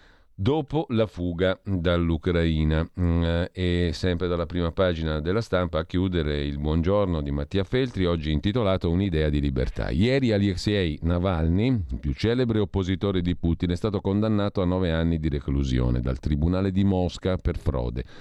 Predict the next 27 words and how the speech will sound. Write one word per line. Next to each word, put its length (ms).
Si 120
cominciò 360
a 60
sentir 360
parlare 380
di 140
Navalny 640
qui 180
in 80
Occidente 580
nel 220
giugno 300
duemilatredici. 880
Decise 460
di 120
candidarsi 760
contro 380
il 160
satrapo, 760
lo 120
definì, 420
Putin. 400
Blogger 520
anticorruzione 1120
lo 140
qualificò 560
l'ansa. 440